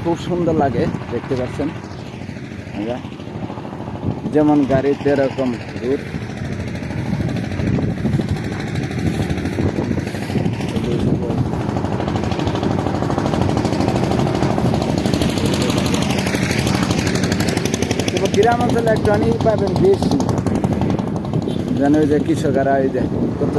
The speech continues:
সুন্দর লিরে, এই যে বাইকার একজন গেল, ওই যে কত সুন্দর লিরে নিয়ে দিতেছে, দেখছেন? এই যে দেখা যায়,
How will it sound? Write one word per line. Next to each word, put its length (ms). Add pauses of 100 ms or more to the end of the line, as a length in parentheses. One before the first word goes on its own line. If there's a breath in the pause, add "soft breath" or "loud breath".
সুন্দর 320
লিরে, 200 (1300)
এই 100
যে 80 (800)
বাইকার 340
একজন 340
গেল, 160 (480)
ওই 340
যে 80 (100)
কত 160 (140)
সুন্দর 400
লিরে 240
নিয়ে 300
দিতেছে, 380 (1200)
দেখছেন? 360
এই 160
যে 80 (240)
দেখা 180
যায়, 220